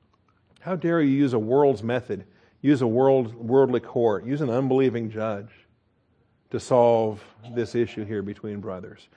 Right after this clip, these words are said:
Is there not one wise man among yourself? But no, brother goes to law with brother, and that before unbelievers. Actually, then it's already a defeat for you that you have lawsuits with one another. Whoever wins the lawsuit, you're both losers. Why are you doing that?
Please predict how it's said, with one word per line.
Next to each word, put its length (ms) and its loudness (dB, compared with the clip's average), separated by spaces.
Is 200 6
there 140 4
not 320 0
one 200 0
wise 320 0
man 220 -4
among 240 -4
yourself? 520 -6
But 120 -4
no, 240 -2
brother 300 2
goes 240 2
to 100 -6
law 240 4
with 160 0
brother, 300 2
and 80 -2
that 180 -4
before 320 -2
unbelievers. 560 0
Actually, 400 -2
then 160 0
it's 140 -4
already 320 2
a 60 -2
defeat 420 -6
for 100 -6
you 320 -4
that 160 -8
you 80 -2
have 160 4
lawsuits 460 0
with 100 -10
one 180 -6
another. 200 -4
Whoever 260 4
wins 300 0
the 100 -2
lawsuit, 400 2
you're 80 -6
both 240 0
losers. 380 -6
Why 140 -6
are 20 -8
you 120 -8
doing 280 -12
that? 180 -20